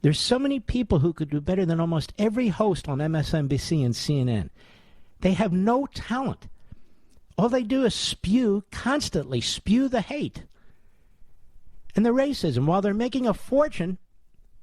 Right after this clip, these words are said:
on T V. Like somebody's stopping them. It's incredible.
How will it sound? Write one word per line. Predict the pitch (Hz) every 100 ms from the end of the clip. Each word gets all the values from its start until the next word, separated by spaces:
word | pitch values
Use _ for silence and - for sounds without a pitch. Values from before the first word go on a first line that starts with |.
| - - -
on | 233 247
T | 262 285
V. | 294 320 262 - - - - - - -
Like | 190 -
somebody's | 254 269 262
stopping | - - 285 - 294 185
them. | 139 - - - - - - - - _ _ - - - - - - - - - - _ - - -
It's | 269
incredible. | 302 302 - 349 349 220 -